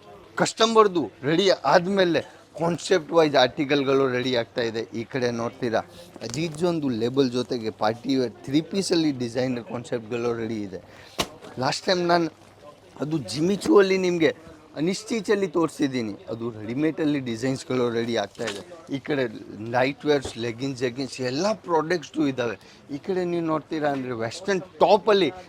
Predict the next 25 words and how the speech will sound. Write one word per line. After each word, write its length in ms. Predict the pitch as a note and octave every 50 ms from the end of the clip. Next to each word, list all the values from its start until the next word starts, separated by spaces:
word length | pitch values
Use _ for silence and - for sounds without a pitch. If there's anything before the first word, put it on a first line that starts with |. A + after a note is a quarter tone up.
| - -
ನಿಮ್ಗೆ 280 | E3 D#3 D#3 D#3+ D#3+ D#3+
ಕಸ್ಟಮರ್‌ಗಳು 840 | - - D3+ C#3+ - - - G3+ G#3+ G#3+ G3+ F3+ F3+ F#3+ F3+ F3 D#3
ಲೈವ್ 360 | C#3+ C#3+ C#3+ D3+ D#3+ E3 E3
ಆಗಿ 200 | D#3+ D3 D3+ D3+
ಪರ್ಚೇಸ್ 460 | - - B2+ B2 - - C#3+ C#3 B2
ಮಾಡ್ತಾ 360 | B2+ B2 B2 A2 - - B2
ಇದ್ದಾರೆ. 360 | B2 A#2+ A2+ A2+ A2 A2 G#2+ G#2 - - - - - -
ಇವತ್ತು 360 | B2+ C3 C#3 C#3 C3 - -
ನೈಟಿ 480 | A#2 A2 A2 A2 A2+ B2+ C3 - - F3+
ಸೆಕ್ಷನ್ 480 | - - - C3+ - - - D#3 D3 C#3+
ಅಲ್ಲಿ 400 | C#3+ C3+ C#3 C#3+ A#2 G#2+ A#2+ C#3
ಏನೇನ್ 300 | D3+ F3 E3+ E3 D#3 C#3
ವೆರೈಟಿ 560 | B2 A#2 A2+ A#2+ B2 B2 B2 - C4 A#3 F#3
ಬಂದಿದೆ 360 | A#2+ A2+ G#2+ A2 A2+ G2+ G2+ F2+ - - - - - - -
ಅದ್ರ 200 | - - - G2
ಬಗ್ಗೆ 300 | G2+ G2 A2+ A#2 B2+ C#3
ಮಾತಾಡೋಣ. 540 | C3+ B2+ A#2 A2 - - A2+ A#2 A#2 A2 G#2+ F#2+ G2
ಯಾಕೆ 360 | G#2 G#2+ A2 - - C3+ - - - - - - -
ನೈಟಿ 360 | G#2+ A2+ B2 C3 - - G3
ಸೆಕ್ಷನ್ 440 | - - - D#3+ - - F3 E3 E3
ಅಲ್ಲಿ 220 | E3 E3+ E3 E3+
ನಾನು 540 | E3+ D#3+ D3+ D3+ D3+ D3+ C#3+ C3 - - - - - - - - - - - - - -
ಹಂಗೆ 220 | D3+ E3+ F3+ G3+
ಹೋಗ್ತಾ 320 | F3+ D3 B2 - - C#3
ಇದ್ದೀನಿ, 260 | B2+ A2+ G2+ G#2 G2